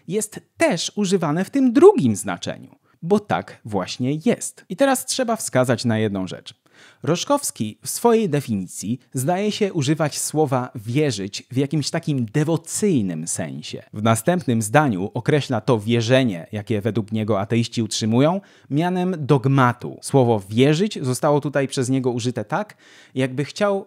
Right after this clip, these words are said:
byśmy myśleli o ateiście jako człowieku, który poddaje rozum, przyjmuje coś na wiarę. Jego ateizm jest dla niego kwestią wiary.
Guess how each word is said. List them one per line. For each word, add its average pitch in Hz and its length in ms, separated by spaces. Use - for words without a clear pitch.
byśmy 160 440
myśleli 160 600
o 151 100
ateiście 160 440
jako 151 200
człowieku, 175 400
który 160 320
poddaje 147 640
rozum, 120 540
przyjmuje 196 580
coś 202 200
na 185 140
wiarę. 117 420
Jego 113 220
ateizm 185 460
jest 143 140
dla 131 120
niego 147 200
kwestią 123 640
wiary. 90 320